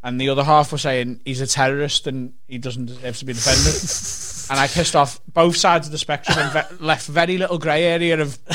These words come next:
Speaker 1: joy.
Speaker 2: <laughs> That's, that's really one of those ones that you probably don't need to get into the comments on, isn't it?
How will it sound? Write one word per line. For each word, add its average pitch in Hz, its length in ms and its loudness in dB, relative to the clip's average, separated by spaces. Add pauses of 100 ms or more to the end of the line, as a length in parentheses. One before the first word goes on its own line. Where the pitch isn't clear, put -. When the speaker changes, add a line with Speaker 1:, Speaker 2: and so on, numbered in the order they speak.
(200)
Speaker 1:
joy. 160 280 4
Speaker 2:
<laughs> 175 140 0
That's, 240 520 4
that's 220 220 6
really 220 160 8
one 196 160 8
of 170 80 4
those 156 180 6
ones 165 160 6
that 151 80 4
you 139 100 4
probably 135 300 2
don't 139 240 4
need 127 160 0
to - 80 -2
get 131 160 4
into 123 180 0
the 131 80 0
comments 143 460 2
on, 143 140 6
isn't 160 180 6
it? 143 140 4